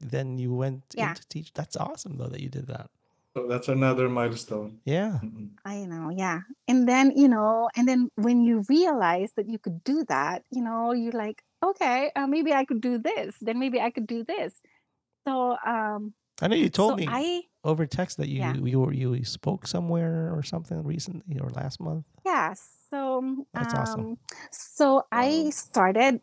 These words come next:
Speaker 2: as that kind of an instructor, and then I became a director of that school, and then I became a corporate director, and then now I work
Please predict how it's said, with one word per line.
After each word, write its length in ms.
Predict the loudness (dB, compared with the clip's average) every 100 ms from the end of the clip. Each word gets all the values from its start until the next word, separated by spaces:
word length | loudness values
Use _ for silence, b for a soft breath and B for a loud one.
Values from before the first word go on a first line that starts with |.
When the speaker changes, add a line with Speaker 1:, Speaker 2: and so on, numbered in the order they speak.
| 2
Speaker 2:
as 160 | 2 2 2
that 220 | 2 2
kind 280 | -2 0 2
of 100 | 2
an 100 | 2
instructor, 720 | 0 -2 -2 -4 0 2 2 2 _ _ -10 0
and 240 | 2 4
then 180 | 4 4 4
I 80 | 4
became 300 | 4 2 2
a 60 | 2
director 420 | 2 2 2 -2
of 80 | 0
that 220 | 0 -2 -8
school, 500 | 0 4 6 6 4
and 220 | 2 0
then 100 | 0
I 80 | 0
became 320 | -2 -6 -6
a 60 |
corporate 500 | -4 -4 -2 -2 -2
director, 760 | -2 -2 -2 -4 -6 -2 0 -2 -2
and 260 | -2 -2 -2
then 200 | 0 2
now 220 | 2 2
I 120 | 0 -4
work 180 | -6